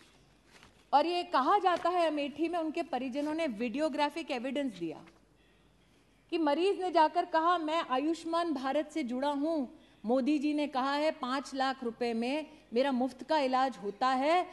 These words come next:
आपका अस्पताल इसमें चिन्हित है, आप मेरा इलाज करिए।" नन्हेलाल मिश्रा को लौटा दिया गया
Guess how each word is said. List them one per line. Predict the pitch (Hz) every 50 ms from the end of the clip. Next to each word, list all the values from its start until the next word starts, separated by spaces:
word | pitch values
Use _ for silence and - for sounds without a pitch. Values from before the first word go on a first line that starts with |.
| - - - - _ -
आपका | 233 247 277 302 320 320 320 - - 330
अस्पताल | - - 247 - - - 262 240 - 277 294 320 320
इसमें | 311 311 311 302 320 311
चिन्हित | 311 - 269 254 262 254 277 302 277 302
है, | 330
आप | 311 285 269 277 262
मेरा | 254 262 277 285 311 - - - -
इलाज | 226 226 240 269 302 285 - -
करिए।" | - 220 185 156 151 139 120 - - - _ _ _ _ _ _ _ _ _ _ _ _ _ _ _ _ _ _ _ _ _ _ _ _ _ _ _ _ _ _ _ _ _ _ _ _ _ _ _ - - 214
नन्हेलाल | 240 262 269 269 302 330 339 320 302 285 285 269
मिश्रा | 247 240 226 - - 254 240 240
को | 240 285
लौटा | 269 220 185 190 190 196 - 226 226 226
दिया | 202 180 180 165 143 139
गया | 127 - 135